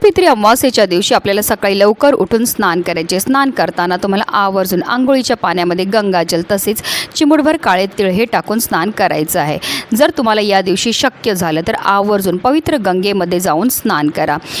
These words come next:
हे स्नान केल्यामुळे आपले पितृ आपल्यावर प्रसन्न होतात. तसेच स्नान केल्यानंतर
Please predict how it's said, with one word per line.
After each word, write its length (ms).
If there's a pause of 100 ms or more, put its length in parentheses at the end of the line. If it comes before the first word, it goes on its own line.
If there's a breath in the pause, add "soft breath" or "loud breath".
(120)
हे 160
स्नान 340
केल्यामुळे 640 (320 loud breath)
आपले 280
पितृ 420
आपल्यावर 360
प्रसन्न 460
होतात. 340 (120)
तसेच 280
स्नान 280
केल्यानंतर 520